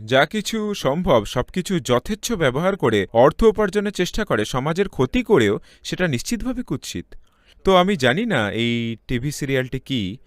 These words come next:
কারণ আমি কখনোই সময় পাই না ওদিকে দেখার। তো এটা যাই হোক না কেন, আমি জানি না কী সূত্রে, কিন্তু দেখুন, সমাজে হিংস্রতা আছে, এটা আপনাকে লুকোতে হবে না,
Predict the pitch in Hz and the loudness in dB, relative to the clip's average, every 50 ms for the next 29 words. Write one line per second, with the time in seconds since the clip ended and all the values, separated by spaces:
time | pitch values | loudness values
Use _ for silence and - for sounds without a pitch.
0 | _ _ _ _ _ _ - 117 117 120 120 120 120 123 113 - 113 107 - 143 | _ _ _ _ _ _ 0 0 2 2 0 -2 -4 -4 -2 -2 -2 -2 -2 -4
1 | 135 131 123 120 113 - - 107 98 120 156 - - 147 127 107 95 95 95 98 | -6 -6 -6 -6 -8 -8 -8 -6 -6 -6 -6 -4 -4 -4 -4 -2 -4 -4 -4 -4
2 | 110 - - 95 85 107 - - - 107 95 - _ - - _ _ _ _ _ | -6 -6 -6 -2 -2 -2 -4 -2 -4 -4 -6 -6 _ -20 -20 _ _ _ _ _
3 | _ _ _ _ _ _ _ _ _ _ - 104 104 104 104 101 98 98 98 98 | _ _ _ _ _ _ _ _ _ _ -6 -4 -2 0 0 0 -2 -4 -6 -8
4 | 101 95 _ _ _ _ _ _ _ _ _ _ _ _ _ _ _ _ _ _ | -12 -16 _ _ _ _ _ _ _ _ _ _ _ _ _ _ _ _ _ _
5 | _ _ _ _ _ _ _ _ _ _ _ _ _ _ _ _ _ - - 127 | _ _ _ _ _ _ _ _ _ _ _ _ _ _ _ _ _ -6 -4 0
6 | - 143 135 113 123 120 143 196 226 247 - 196 175 143 - 101 92 92 104 117 | 2 2 2 4 6 4 4 4 0 -4 -4 -4 -6 -2 -2 -2 -2 -2 -6 -8
7 | - - 113 113 127 120 107 113 113 156 185 190 156 113 104 - _ - 123 139 | -8 -8 -6 -4 -4 0 0 0 0 0 -2 -4 -4 -4 -4 -6 _ -6 -6 -6
8 | 147 - - 143 135 - - 143 147 147 143 143 143 139 _ _ _ _ _ _ | -6 -6 -8 -10 -10 -8 -6 -4 -4 -2 -2 -4 -6 -10 _ _ _ _ _ _
9 | _ _ _ _ _ _ - - 147 139 - 151 139 131 120 143 151 - 262 220 | _ _ _ _ _ _ -8 -6 -6 -4 -2 0 0 2 2 0 0 0 -2 -2
10 | 160 165 175 - - 127 135 165 170 190 196 139 139 143 180 185 - - 190 180 | -2 -4 -4 -2 -2 0 0 0 -2 -2 -2 -4 -4 -4 -4 -4 -2 -2 -2 0
11 | 196 180 180 - - 147 117 - 123 123 135 147 - 151 139 113 - - 151 196 | 2 2 2 2 0 -2 0 -2 -2 -4 -4 -4 -4 -2 -2 0 0 -2 -2 -2
12 | 196 190 180 131 113 92 82 78 78 | 0 -2 0 0 -2 -2 -2 -6 -10